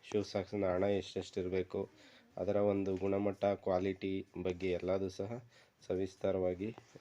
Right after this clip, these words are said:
ಎಸ್-, ಇಲಾಖೆ ಸುತ್ತೋಲೆಯಲ್ಲಿ ಕೊಟ್ಟಿದ್ದಾರೆ. ಈ ಆದೇಶನೂ ಸಹ ಈ ಒಂದು ಪಿ ಡಿ ಎಫ್ಗೆ ನಮಗೆ,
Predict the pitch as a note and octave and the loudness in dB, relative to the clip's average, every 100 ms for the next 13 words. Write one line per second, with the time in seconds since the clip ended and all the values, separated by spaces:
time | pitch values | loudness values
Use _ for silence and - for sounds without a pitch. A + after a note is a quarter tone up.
0 | - F#2+ F#2 - - - - F#2+ G2 F#2+ | -10 -8 -8 -14 -20 -20 -10 -2 0 0
1 | G2+ G2+ - F#2 - G2+ G2 F#2+ G2+ - | 0 -4 -4 -8 0 2 2 0 -2 -6
2 | F#2 F#2+ F2+ G2 C#3 - - _ - - | -4 -2 -2 -2 -6 -12 -20 _ -20 -20
3 | - - G2 F#2+ G#2 G2+ G#2 G2+ - G2+ | -16 -4 0 2 2 2 2 0 -2 -4
4 | B2+ C3 F#2+ G2 G2+ F#2 - G2+ G2+ F#2+ | -4 -4 -2 0 0 0 -2 0 0 -2
5 | - F#2+ F#2 F#2 G#2+ | -6 -4 -2 -2 -2